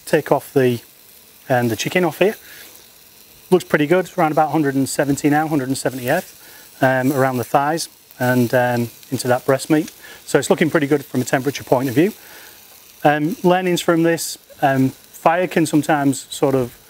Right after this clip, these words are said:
uh, get away with you and you can end up with, if you're losing a lot of olive oil, a few, um, flare-ups.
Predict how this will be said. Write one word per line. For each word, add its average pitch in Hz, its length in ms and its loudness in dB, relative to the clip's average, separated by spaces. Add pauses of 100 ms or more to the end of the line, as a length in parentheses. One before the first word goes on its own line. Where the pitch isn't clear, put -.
(560)
uh, 127 120 0
get 135 200 0
away 139 240 2
with 147 180 0
you 151 180 2
and 131 120 2
you 131 80 0
can 135 240 -2
end 131 180 0
up 135 120 0
with, 123 380 -2
if 139 120 -4
you're 143 80 2
losing 135 240 2
a 135 40 0
lot 131 140 0
of 120 100 -4
olive 127 220 0
oil, 147 220 0
a - 20 -4
few, 127 300 -4 (420)
um, 127 200 0
flare-ups. 156 560 -2